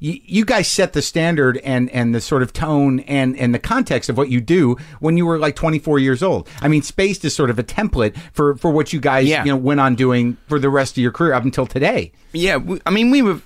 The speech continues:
Speaker 2: very lucky in that, um, I don't know whether it was a fluke or something, but somehow, and I know Simon touched on this as well,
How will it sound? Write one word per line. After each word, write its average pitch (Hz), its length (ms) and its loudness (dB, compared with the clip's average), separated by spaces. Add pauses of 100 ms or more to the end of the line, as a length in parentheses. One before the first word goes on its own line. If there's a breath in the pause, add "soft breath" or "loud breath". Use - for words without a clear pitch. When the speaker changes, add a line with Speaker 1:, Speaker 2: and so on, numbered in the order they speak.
(100)
Speaker 2:
very 160 320 0
lucky 151 500 -2
in 113 180 -2
that, 107 260 0 (320)
um, 98 460 -2 (580 loud breath)
I 202 100 0
don't 262 200 -2
know 185 80 2
whether 151 280 4
it 95 120 2
was 107 160 0
a 107 40 -2
fluke 123 440 0
or 101 60 -4
something, 95 420 -6
but - 120 -8
somehow, 107 680 0
and 117 180 -2
I 113 120 -2
know 117 120 0
Simon 104 340 -2
touched - 280 -10
on 101 60 -4
this 90 160 -8
as 98 40 -10
well, 98 240 -4